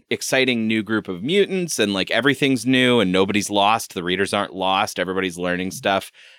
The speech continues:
Now suddenly, Cloak and Dagger show up in these issues, who were introduced in, like, uh, a Spider-Man comic a couple years back. They had their own little miniseries. They did some Marvel team-up. They were in a Marvel team-up annual with the New Mutants, and the three of us have never read any of those issues.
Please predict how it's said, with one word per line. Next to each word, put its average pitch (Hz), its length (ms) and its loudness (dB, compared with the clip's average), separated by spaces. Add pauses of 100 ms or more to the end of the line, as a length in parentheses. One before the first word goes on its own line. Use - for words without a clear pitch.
(120)
Now 160 320 0
suddenly, 143 720 0 (500)
Cloak 185 260 2
and 143 120 0
Dagger 127 320 2
show 98 220 0
up 90 160 -2
in 92 100 -4
these 85 180 -6
issues, 85 520 -6
who 92 240 -6
were 92 320 -4
introduced 107 880 -4
in, 95 180 -4
like, 87 360 -6 (540)
uh, 80 340 0 (100)
a 90 100 0
Spider-Man 147 640 0
comic 135 400 0
a 113 60 -2
couple 104 280 -2
years 104 300 0
back. 107 300 0
They 95 100 0
had 98 120 -2
their 90 160 -2
own 117 140 0
little 120 180 0
miniseries. 104 760 2
They 87 140 0
did 98 260 0
some 95 140 0
Marvel 95 340 2
team-up. 104 500 -2
They 95 120 2
were 95 120 4
in 101 60 2
a 92 80 0
Marvel 110 320 2
team-up 110 420 -4
annual 104 460 -2
with 101 160 -2
the 98 80 -2
New 107 180 0
Mutants, 110 520 -2
and 139 220 -2
the 143 120 -4
three 254 240 -2
of 208 60 2
us 247 260 2
have 233 160 -2
never 226 260 4
read 233 220 4
any 95 200 0
of 82 160 -6
those 82 220 -4
issues. - 480 -8